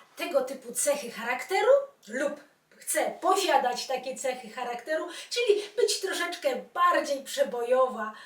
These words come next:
i bardziej pewna siebie, tak też więc powinnaś spróbować zmiany od założenia koloru czerwonego. Choćby była to apaszka, czy torebka,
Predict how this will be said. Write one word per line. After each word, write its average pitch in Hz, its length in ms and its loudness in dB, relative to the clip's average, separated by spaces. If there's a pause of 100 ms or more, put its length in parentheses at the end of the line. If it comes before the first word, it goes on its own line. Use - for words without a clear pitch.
(440)
i 311 520 -4
bardziej 254 560 -2
pewna 285 600 2
siebie, 285 460 -2 (320)
tak 415 240 -2
też 226 260 -4
więc 311 440 -4
powinnaś 403 800 -2
spróbować 294 1400 0 (600)
zmiany 294 720 2 (400)
od 415 340 -2 (260)
założenia 277 1080 0
koloru 220 760 0
czerwonego. 226 800 -6 (300)
Choćby 320 600 0
była 220 340 0
to 190 240 -14
apaszka, 294 800 -2 (300)
czy 226 260 -10
torebka, 285 840 -2